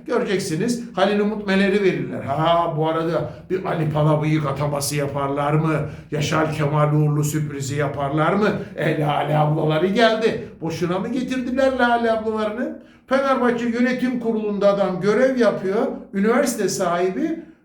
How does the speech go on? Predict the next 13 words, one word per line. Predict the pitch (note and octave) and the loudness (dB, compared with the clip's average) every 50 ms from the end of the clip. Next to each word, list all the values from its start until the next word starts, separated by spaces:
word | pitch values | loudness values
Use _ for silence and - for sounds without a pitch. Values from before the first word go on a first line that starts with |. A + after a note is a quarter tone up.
| _ _ C4+ | _ _ -2
bizim | B3+ - - A#3+ G#3+ G#3+ | 0 2 2 2 2 4
Lale | A#3 A#3 A#3 A#3 B3 C4 B3 | 4 4 4 4 4 2 2
ablamız | A3 F3+ F3+ F#3+ F#3+ F#3+ - - - - | 2 0 0 -2 -2 -2 -2 -4 -6 -6
orada | E4 C#4+ F#3 F3 C#4+ D#4+ E4 E4+ - - - - - - | -4 -4 -4 -4 -4 -4 -4 -4 -6 -10 -18 -16 -6 -2
bölüm | E4+ G#4 A4 A#4 A4+ A4+ | 2 4 4 4 4 4
başkanı. | G#4 E4+ - - - G3 D#3+ C#3+ B2 A#2 A2+ - - - - - | 2 0 0 -2 -2 -4 -4 -4 -4 -6 -10 -12 -14 -18 -18 -10
Fenerbahçe | - B3 C4+ D4+ D4+ C#4+ B3 A#3+ A#3+ A3+ A#3 - G#3+ G3 | -4 -2 -2 0 0 0 0 0 -2 -2 -2 -2 -2 -2
Üniversitesi'nde | G3 G3+ G3 G3 F#3+ F#3 F#3 F#3+ - F3+ F3 D#3 F3+ F#3 F3+ F3+ F3+ A#3+ B3 A#3+ - A#3 | 0 2 2 2 4 2 2 0 0 -2 -2 -2 0 -2 -2 0 0 0 0 0 0 2
bilmem | A#3+ A#3+ A#3+ A#3+ B3+ C4 C4+ C4+ C4+ C4+ | 2 4 4 4 2 2 0 0 0 0
ne | C4+ C4+ B3+ C#4+ | 0 0 2 4
danışma | B3+ B3 B3 C4 B3 - B3 C4 B3+ A#3 F3+ - - - - - | 4 4 2 0 -2 -4 -2 0 2 2 2 0 -2 -8 -8 -2
kurulu | - G#3 G3+ F3+ F3+ F3 F3 E3+ | 2 2 4 4 4 4 2 0
üyesi. | F3 E3 D3+ D3 C#3+ C#3+ - - C#3 B2 - - - | 0 0 0 0 0 -2 -4 -6 -8 -10 -12 -12 -16